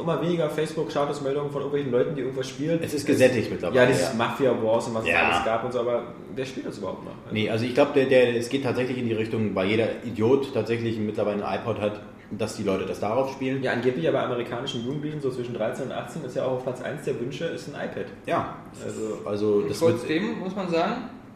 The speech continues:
Speaker 3: Kinect ist das meistverkauft, schnellstverkaufte irgendwie so Premium-Hardware-Ding.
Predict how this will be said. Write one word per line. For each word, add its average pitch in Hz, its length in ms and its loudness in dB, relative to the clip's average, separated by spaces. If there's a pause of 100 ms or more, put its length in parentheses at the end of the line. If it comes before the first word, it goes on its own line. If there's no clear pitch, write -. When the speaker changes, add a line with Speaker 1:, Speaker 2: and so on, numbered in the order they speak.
(320)
Speaker 3:
Kinect - 540 -4 (680)
ist - 260 -10
das 160 200 -2
meistverkauft, 185 720 -4
schnellstverkaufte 202 720 -2
irgendwie 180 320 0
so 175 440 -2
Premium-Hardware-Ding. 165 1000 0